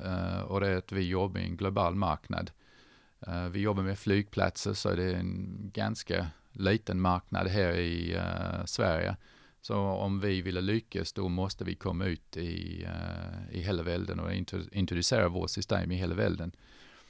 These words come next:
Så jag tyckte vi, vi hade en väldigt bra strategi för att, eh, hur vi skulle nå ut till, ehm,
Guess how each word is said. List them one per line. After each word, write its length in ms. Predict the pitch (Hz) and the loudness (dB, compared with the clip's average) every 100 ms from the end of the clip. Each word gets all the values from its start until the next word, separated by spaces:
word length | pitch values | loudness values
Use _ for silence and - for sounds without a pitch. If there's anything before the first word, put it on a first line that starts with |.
| - - - - _ | -20 -20 -20 -20 _
Så 120 | - | 2
jag 80 | 107 | 4
tyckte 240 | 123 - | 4 2
vi, 480 | 107 113 110 104 101 | 4 6 6 4 0
vi 200 | 98 107 | 2 4
hade 140 | 101 98 | 4 4
en 80 | 98 | 4
väldigt 280 | 101 98 | 4 2
bra 240 | 95 127 107 | 4 6 6
strategi 640 | - 101 - - 98 90 | 2 0 0 2 2 2
för 340 | - 92 92 90 | -2 0 0 -2
att, 220 | - 92 | -4 -4
eh, 260 | 87 90 | -2 0
hur 240 | 90 101 92 | 0 0 0
vi 80 | 90 | 0
skulle 300 | - 95 90 | -4 -4 -2
nå 300 | 90 92 117 | 0 0 2
ut 280 | 98 - - | 0 -2 -6
till, 440 | 92 85 85 85 | -4 -2 -4 -4
ehm, 600 | 90 87 87 85 85 80 | -2 -2 -4 -6 -8 -10